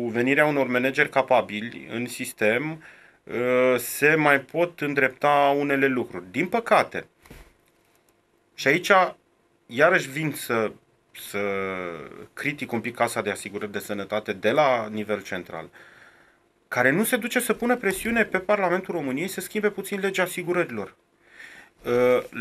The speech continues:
La momentul actual, sunteți singura instituție la care eu plătesc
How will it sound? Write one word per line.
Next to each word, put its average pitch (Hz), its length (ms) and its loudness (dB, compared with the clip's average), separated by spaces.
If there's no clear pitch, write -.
La 143 140 6
momentul 185 840 0
actual, 98 640 -4
sunteți 151 420 0
singura 165 400 0
instituție 107 840 -8
la 131 160 6
care 147 240 8
eu 131 200 4
plătesc 180 540 -2